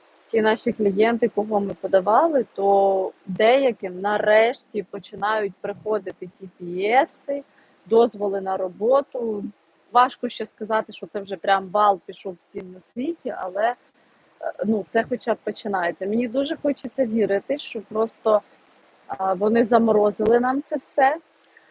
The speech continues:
зрозуміли, що, в принципі, не так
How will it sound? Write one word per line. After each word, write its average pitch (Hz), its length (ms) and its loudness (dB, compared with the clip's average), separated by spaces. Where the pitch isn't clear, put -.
зрозуміли, 247 720 2
що, - 140 -8
в 196 40 -14
принципі, 233 540 2
не 220 140 2
так 226 300 2